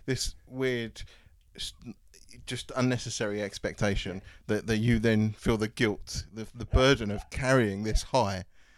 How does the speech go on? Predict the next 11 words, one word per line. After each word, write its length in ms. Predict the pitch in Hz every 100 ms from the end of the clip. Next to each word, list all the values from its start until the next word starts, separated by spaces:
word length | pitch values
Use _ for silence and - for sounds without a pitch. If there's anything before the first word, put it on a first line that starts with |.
| - -
from 300 | - - 120
one 180 | 127 127
person 420 | 123 117 113 110 104
to 120 | 113
the 160 | 113
other. 300 | 107 98 101 - _ _ _ _
Um, 360 | 104 104 104 101 - _
whereas 420 | 123 123 117 - - _ -
I 160 | 147 147
kind 260 | - 135
of, 260 | 123 -